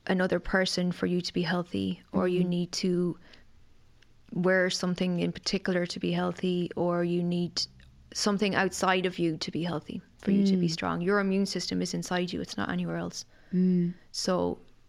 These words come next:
Speaker 1: allow your system to do what it needs to do. You know, allow it to be strong, feed it the food that it needs, take the supplements if you need to.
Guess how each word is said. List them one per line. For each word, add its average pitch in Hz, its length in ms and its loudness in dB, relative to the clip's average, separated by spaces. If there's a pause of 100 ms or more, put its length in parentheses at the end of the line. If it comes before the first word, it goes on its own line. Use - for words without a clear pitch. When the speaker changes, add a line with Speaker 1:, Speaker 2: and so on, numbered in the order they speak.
(280)
Speaker 1:
allow 185 400 2
your 180 240 2
system 180 560 -2
to - 120 -4
do 175 180 0
what 180 140 0
it 165 120 -4
needs 175 280 -4
to 185 100 -6
do. 170 200 -4 (720)
You 175 120 -6
know, 170 180 -6
allow 180 280 -2
it 180 120 -2
to - 100 -12
be 165 100 -8
strong, 165 500 -4 (320)
feed 190 220 0
it 180 80 0
the 180 80 -4
food 175 260 -4
that 165 120 -2
it 165 120 -2
needs, 170 360 -6
take 180 240 -6
the - 80 -8
supplements 170 500 -6
if - 120 -16
you 175 60 -2
need 170 180 -4
to. 170 240 -6